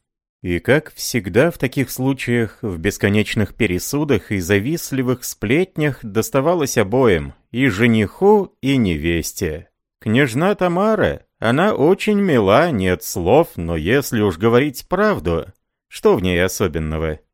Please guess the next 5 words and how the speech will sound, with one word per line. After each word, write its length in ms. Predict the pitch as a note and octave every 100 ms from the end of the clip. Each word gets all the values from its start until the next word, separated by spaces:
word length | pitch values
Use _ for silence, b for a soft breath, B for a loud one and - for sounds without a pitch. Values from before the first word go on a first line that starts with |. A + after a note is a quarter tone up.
| _ _
Красиво? 640 | - G#2+ - D#3+ F3+ D#3 D2+
Нет. 540 | D2 F2 A2 - -
Богата? 760 | - E2 G#2 B2 G#3 - E2 C#2+ - _ _ -
Нет. 600 | E3+ F3 F2+ C2+ - _ _ -
Умна? 580 | G2+ G2 F#2 F#2+ D3